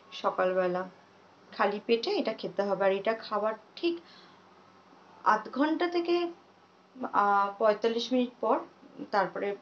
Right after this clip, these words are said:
উম, সকালের জলখাবার খেতে পারো। আমার যদি এই ব্লগটা তোমাদের ভালো লাগে, তাহলে অবশ্যই লাইক করে দিও, আর লাইক করে দিও, তাহলে আমি খুব খুশি হব। প্রথমবারই করছি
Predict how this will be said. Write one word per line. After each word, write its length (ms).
উম, 500
সকালের 360
জলখাবার 580
খেতে 240
পারো। 280
আমার 260
যদি 200
এই 80
ব্লগটা 420
তোমাদের 460
ভালো 280
লাগে, 300
তাহলে 340
অবশ্যই 520
লাইক 260
করে 200
দিও, 260
আর 220
লাইক 360
করে 200
দিও, 180
তাহলে 200
আমি 120
খুব 200
খুশি 260
হব। 380
প্রথমবারই 600
করছি 480